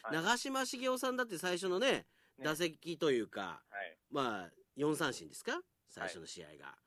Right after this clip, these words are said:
Speaker 1: い。
Speaker 2: そういうエピソードやっぱ持ってるんですね。
Speaker 1: はい。
Speaker 2: はあ。他にも。
Speaker 1: これが三つ目。
Speaker 2: うん。
Speaker 1: 四つ目。フォアボールが多いことですね。
Speaker 2: 選球眼がいいってこと？
Speaker 1: まあ、ちょっと、あ、そうです。そ-、それを言いたかったんです。
Speaker 2: ああ。
Speaker 1: あの、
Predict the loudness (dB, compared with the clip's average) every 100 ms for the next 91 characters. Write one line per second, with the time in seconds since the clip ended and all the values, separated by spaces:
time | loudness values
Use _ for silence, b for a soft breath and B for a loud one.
0 | _ _ -4 4 4 4 4 4 4 2
1 | 2 4 4 2 0 -12 -14 -20 _ _
2 | _ _ -16 -16 -16 _ _ -14 -14 -14
3 | -20 -20 -20 -20 -20 _ _ _ _ _
4 | _ _ _ _ -2 0 2 0 -2 -4
5 | -10 -6 -2 -2 -4 -12 _ -2 0 0
6 | 0 0 0 -2 _ _ _ _ _ -12
7 | -2 4 4 4 2 2 0 0 0 -4
8 | -16 -20 -18 -10 -10 -12 _ _ _ _
9 | _ _ -20 -2 4 4 4 0 0 -4
10 | -4 -6 -10 -2 2 4 4 2 2 0
11 | -4 -12 -14 -16 -12 -8 -6 -6 -10 -12
12 | -20 _ _ -2 0 0 -4 -12 _ _
13 | _ -8 -6 -4 -6